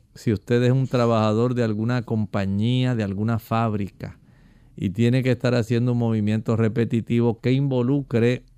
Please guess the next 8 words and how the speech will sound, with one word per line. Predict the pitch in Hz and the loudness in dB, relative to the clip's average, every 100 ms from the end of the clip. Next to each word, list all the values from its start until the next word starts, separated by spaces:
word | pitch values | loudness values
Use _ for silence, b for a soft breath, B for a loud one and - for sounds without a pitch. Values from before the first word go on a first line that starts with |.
| _ _ _ | _ _ _
el | 113 117 117 | 0 2 4
uso | 131 147 131 | 2 2 2
de | 120 | 0
su | - 104 | -2 -6
cuello | - 127 131 127 135 131 | -2 0 2 2 0 -2
y | - 113 113 110 107 | -2 -2 0 2 0
el | 101 | 0
llevar, | 95 101 101 123 147 139 | 0 0 4 4 4 0